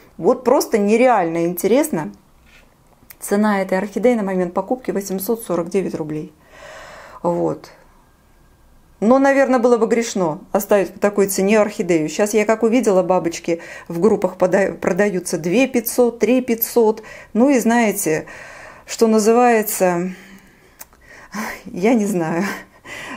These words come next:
совсем стыд потеряли. По-другому сказать не могу. Такие цены гнут. Это просто кошмар. Хотя мутация, вот когда мы на привозах в миксовке покупаем растения, у меня видео было на эту тему.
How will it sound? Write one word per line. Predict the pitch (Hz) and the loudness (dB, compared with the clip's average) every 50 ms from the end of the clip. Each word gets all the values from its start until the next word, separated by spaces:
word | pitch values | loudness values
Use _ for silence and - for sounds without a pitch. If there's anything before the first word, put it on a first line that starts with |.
| - | -16
совсем | - - 214 208 226 - - 254 285 | -2 0 0 2 2 2 2 2 2
стыд | 302 - 226 220 220 | 2 0 0 0 2
потеряли. | - 196 196 196 190 170 170 165 160 - 156 160 175 - _ _ _ _ _ - - - - | 0 0 2 2 2 2 2 2 0 -2 -4 -8 -8 -12 _ _ _ _ _ -20 -20 -8 -4
По-другому | - 185 175 240 180 180 269 311 269 277 | -2 0 2 2 4 4 4 4 4 2
сказать | - - 262 247 185 202 202 202 - | 0 0 0 2 2 2 0 0 -2
не | 170 | -4
могу. | 160 156 160 160 175 - - | -4 -6 -6 -8 -8 -8 -8
Такие | - - 190 202 196 - 269 277 262 | -4 -2 -2 -2 0 0 0 0 0
цены | 269 - - 254 240 233 214 202 | 0 0 2 2 2 4 2 0
гнут. | 180 180 185 190 180 175 165 170 - - - _ _ _ _ _ _ - | 0 0 2 2 2 0 0 -4 -8 -16 -20 _ _ _ _ _ _ -4
Это | 214 208 - 220 | -4 -2 -4 -4
просто | - 220 240 233 233 - 202 | 0 0 0 0 0 -2 -6
кошмар. | - 185 185 185 - - 165 156 147 151 - - - - - - - - | -4 -4 -4 -4 -6 -6 -6 -6 -6 -8 -10 -14 -20 -18 -18 -18 -18 -6
Хотя | - - 190 202 - 247 233 | -2 0 0 2 2 2 2
мутация, | 214 208 208 208 247 240 254 254 - - 208 185 165 156 156 - - - - - - - | 2 0 0 0 0 0 0 0 -2 -2 0 0 0 0 -2 -6 -12 -18 -18 -18 -18 -14
вот | - 170 175 196 196 196 - - - - - | -8 0 2 2 2 2 -2 -8 -10 -4 -2
когда | 185 185 185 185 208 | 0 0 2 2 2
мы | 196 190 | 2 2
на | 190 190 | 2 0
привозах | 185 - 214 214 214 208 196 175 175 | 2 2 2 4 4 2 2 0 -2
в | - | -2
миксовке | 185 180 185 185 - - 214 - - - | -2 -2 -2 -2 -2 -4 -4 -4 -6 -8
покупаем | - - 175 - 185 - 196 185 180 170 | -10 -10 -10 -8 -2 0 0 0 2 2
растения, | 175 185 185 190 254 247 233 208 | 0 0 0 0 2 2 4 4
у | 185 | 2
меня | 170 170 170 170 | 2 2 0 -2
видео | 165 160 170 208 240 196 202 214 185 180 | -2 -2 0 0 2 4 4 2 2 2
было | 170 170 226 240 247 233 | 0 2 2 4 4 4
на | 214 208 202 202 | 2 2 0 0
эту | 202 202 208 196 | 0 -2 -4 -4
тему. | 196 - - 208 202 185 165 156 180 - | -4 -2 2 2 2 2 2 -2 -6 -8